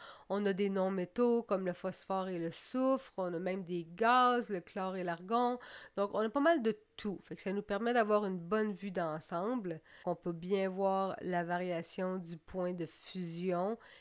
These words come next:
et du point d'ébullition, ce qui n'était pas possible sur la première période, par exemple, parce qu'il y avait juste deux éléments. Pour les propriétés chimiques, maintenant, euh, les propriétés chimiques aussi sont différentes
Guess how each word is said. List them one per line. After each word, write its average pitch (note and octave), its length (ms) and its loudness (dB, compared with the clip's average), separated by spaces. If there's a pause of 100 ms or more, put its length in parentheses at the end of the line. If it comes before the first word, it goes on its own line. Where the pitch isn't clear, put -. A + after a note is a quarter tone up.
(120)
et F#3 140 -4
du E3+ 160 -10
point F#3 260 -4
d'ébullition, F3 800 -4 (280)
ce - 120 -20
qui - 140 -6
n'était F#3 180 -2
pas F#3 140 -6
possible F3+ 400 -4
sur F#3 140 -8
la E3 100 -2
première E3+ 360 -6
période, F3 420 -6
par F#3 140 -6
exemple, G3+ 320 -4
parce - 120 -18
qu'il E3 160 -8
y - 20 -8
avait D#3+ 120 -6
juste E3 240 -8
deux E3 260 -6
éléments. D#3 320 -6 (1500)
Pour A#3+ 240 6
les B3 120 4
propriétés A#3+ 580 -2
chimiques, B3+ 720 0
maintenant, B3 460 2 (760)
euh, G#3 280 6
les G#3+ 100 2
propriétés A#3+ 580 0
chimiques A#3+ 440 -2
aussi A#3 340 0
sont B3+ 280 4
différentes G3+ 840 0